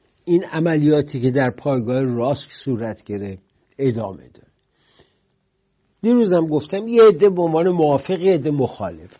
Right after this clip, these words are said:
اما من نگاه می‌کردم به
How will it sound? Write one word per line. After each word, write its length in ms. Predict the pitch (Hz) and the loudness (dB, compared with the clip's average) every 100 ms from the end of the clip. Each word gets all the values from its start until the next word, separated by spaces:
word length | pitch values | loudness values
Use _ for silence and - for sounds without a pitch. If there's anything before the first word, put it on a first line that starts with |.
| - | -10
اما 400 | 240 220 196 175 _ _ - _ _ _ _ - | -6 -4 -4 -6 _ _ -20 _ _ _ _ -8
من 180 | 180 226 | -4 -2
نگاه 760 | 214 180 170 151 165 202 156 156 | 0 4 4 4 4 4 2 -2
می‌کردم 800 | 175 170 160 156 131 147 151 117 | -4 -4 -8 -6 -6 -6 -6 -4
به 460 | 131 147 147 143 | -4 -2 -2 -4